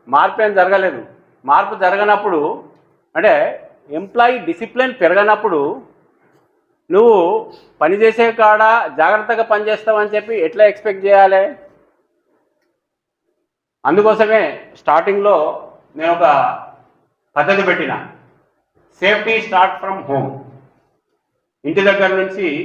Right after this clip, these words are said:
బావి దాకా సేఫ్టీకి వచ్చినట్టయితే, ఇక్కడ సేఫ్టీగా చెప్పే పనులు నువ్వు వింటావు అనే ఒక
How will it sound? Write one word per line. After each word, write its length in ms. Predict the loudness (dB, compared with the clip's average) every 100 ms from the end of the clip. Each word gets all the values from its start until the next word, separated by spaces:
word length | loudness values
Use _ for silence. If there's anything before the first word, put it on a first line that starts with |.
| -12 -20 _ _ _ _ _ _ _ _ _ _ _ _ _ _ _ _
బావి 320 | 0 2 0
దాకా 340 | -2 -2 -2 -4
సేఫ్టీకి 440 | -6 -8 -6 -6
వచ్చినట్టయితే, 640 | -6 -8 -10 -6 -6 -2 -2 -2 -10 -20 _ _ _ _ _ _ -14
ఇక్కడ 340 | -14 -2 0 4 2 0 -4 -18 -20 -10
సేఫ్టీగా 480 | -8 -6 -4 -2 -4
చెప్పే 500 | -4 -8 -4 -6 -2
పనులు 260 | -2 0 2
నువ్వు 240 | 2 0 0
వింటావు 720 | 0 2 2 2 0 -8 -20 _ _ _ _ _ _ _ -4
అనే 220 | -2 -2 -4 -8 -16 -20 _ _ _ _ _ _ _ _ _ -8
ఒక 160 | -2